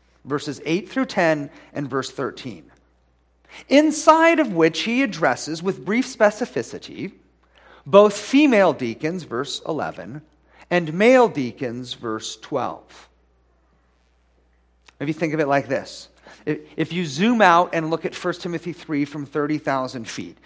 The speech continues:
th-, this is what you should, this is what you could see. Verses one through seven are qualifications for elders. Then in verses eight through ten,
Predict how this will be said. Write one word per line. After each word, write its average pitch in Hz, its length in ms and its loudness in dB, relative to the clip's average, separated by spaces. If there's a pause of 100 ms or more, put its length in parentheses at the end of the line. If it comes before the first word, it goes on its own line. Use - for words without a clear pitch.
(140)
th-, 139 140 -8
this 170 160 -4
is 156 100 -10
what 156 200 -4
you 139 80 -8
should, 123 160 -12 (100)
this 147 140 -8
is 147 80 -8
what 147 100 -6
you 139 80 -6
could 135 260 -6
see. 85 300 -8 (1080)
Verses 196 400 0
one 208 240 2
through 269 180 0
seven 190 320 4
are 180 80 0
qualifications 160 1120 -2
for 127 140 -10
elders. - 580 -10 (560)
Then 196 440 4
in 190 180 -2
verses 185 440 0
eight 208 300 2
through 220 280 -6
ten, 160 500 -4